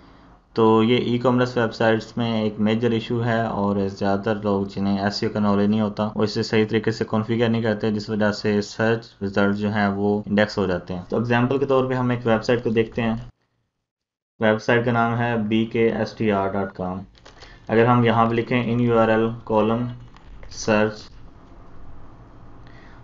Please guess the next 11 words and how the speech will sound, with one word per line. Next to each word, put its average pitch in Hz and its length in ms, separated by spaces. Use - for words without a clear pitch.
तो 120 80
आप 117 120
देख 127 160
सकते 131 300
हैं 127 160
कि 123 120
दस 120 520
हज़ार 104 300
सात 110 300
सौ 113 140
पेजेस 104 680